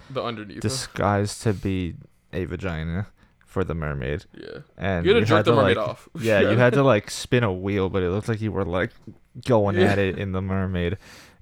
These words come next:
Speaker 2: And basically you did that for a while, and the mermaid, like, made noises
Speaker 1: Yeah.
Speaker 2: and sang to you and shit, and then electricity went off and the light bulbs turned on, and it, it's simulating an orgasm.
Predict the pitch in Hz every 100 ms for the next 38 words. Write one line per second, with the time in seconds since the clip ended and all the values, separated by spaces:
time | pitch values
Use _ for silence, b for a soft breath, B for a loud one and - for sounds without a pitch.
0 | _ 110 107 98 95 90 - _ _ _
1 | _ _ 123 117 127 135 120 110 107 101
2 | 90 110 104 92 95 107 101 95 90 92
3 | 95 90 82 90 104 90 90 - 87 85
4 | 85 92 95 107 110 73 131 - 98 98
5 | 98 107 101 104 95 95 - 101 95 92
6 | 90 87 87 82 92 b b b b _
7 | _ _ - 107 101 101 - 98 - 101
8 | 101 101 101 98 98 87 80 90 95 -
9 | 104 98 98 90 90 90 90 87 98 90
10 | - - 117 139 117 110 104 98 90 92
11 | 92 92 101